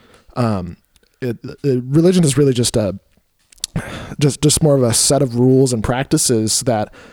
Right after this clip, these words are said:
are made by humans to worship a God. Um, so this really just specifies that Christianity is different b-, from the other two, which is true,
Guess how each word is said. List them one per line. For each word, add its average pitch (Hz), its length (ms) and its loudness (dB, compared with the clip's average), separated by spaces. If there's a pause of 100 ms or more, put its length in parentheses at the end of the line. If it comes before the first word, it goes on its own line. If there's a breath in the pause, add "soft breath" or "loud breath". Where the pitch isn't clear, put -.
(140 loud breath)
are 123 100 0
made 135 160 2
by 127 120 2
humans 123 420 0
to 143 140 2
worship 123 580 0
a 120 80 -2
God. 101 460 -6 (420 soft breath)
Um, 101 480 -2 (680 soft breath)
so 123 420 2
this 143 340 0
really 156 300 4
just 135 200 0
specifies 123 600 0
that 110 200 -2
Christianity 156 680 0
is 110 120 0
different 110 320 -4
b-, 104 200 -2
from 120 160 -4
the 110 100 -4
other 98 120 -2
two, 104 200 -8
which 123 180 -2
is 147 140 2
true, 139 340 0